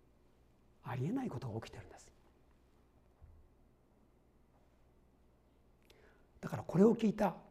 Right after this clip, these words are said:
ナオミの方もびっくりしたはずです。「ちょっと待って。なぜ私の神を信じるようになったの？教えてないよ。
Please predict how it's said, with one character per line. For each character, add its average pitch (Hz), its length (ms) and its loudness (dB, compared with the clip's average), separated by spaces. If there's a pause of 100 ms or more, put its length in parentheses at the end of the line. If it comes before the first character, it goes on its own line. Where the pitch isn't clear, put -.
(540)
ナ 139 160 6
オ 175 140 12
ミ 196 100 12
の 196 100 12
方 170 220 8
も 131 160 6
び 120 140 0
っ 123 60 -6
く - 120 -4
り 247 80 2
し - 60 -8
た - 80 -2
は 117 80 -2
ず 92 100 -8
で 98 80 -10
す。 - 100 -18 (720)
「ち - 60 -4
ょ 202 40 -2
っ - 40 -4
と - 100 -2
待 92 140 -2
っ - 20 -20
て。 - 180 -18 (1400)
な 139 160 2
ぜ 143 260 4 (680)
私 - 360 -2
の 135 120 4
神 135 260 4
を 104 60 4
信 123 260 0
じ 135 100 2
る 117 60 0
よ 110 120 0
う - 20 -4
に 87 80 -4
な 104 80 -4
っ - 20 -6
た - 160 -14
の？ 113 100 -10 (1300)
教 - 240 -8
え 277 60 -6
て 269 100 -6
な 277 140 -4
い 233 80 0
よ。 214 120 -2